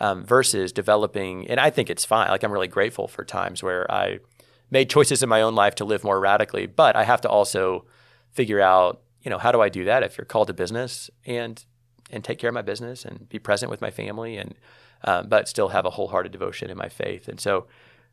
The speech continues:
uh, you know, it's, it's a good, it's probably a good, um, topic. I, I don't know that I would land where Taylor does. And actually Smith critiques Taylor on this point too.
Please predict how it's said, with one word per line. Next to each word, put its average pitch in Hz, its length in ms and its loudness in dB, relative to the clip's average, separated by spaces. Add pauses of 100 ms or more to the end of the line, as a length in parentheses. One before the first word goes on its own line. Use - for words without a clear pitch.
(140)
uh, 117 180 2
you 165 80 0
know, 127 100 6
it's, 120 120 2
it's 151 160 0
a 156 60 0
good, 196 220 4
it's - 140 -2
probably 202 220 2
a 120 80 2
good, 117 420 2
um, 90 360 -6 (800)
topic. 117 540 2
I, 113 140 2
I 117 80 2
don't 120 120 0
know 113 80 -2
that 101 100 -2
I 101 80 4
would 101 140 0
land 95 360 -6
where 90 240 -4
Taylor 135 380 -2
does. 90 240 2
And 110 80 -2
actually - 220 0
Smith - 320 -2
critiques - 340 -10
Taylor 90 280 -4
on 90 100 -6
this 87 120 -10
point - 260 -14
too. 87 260 -8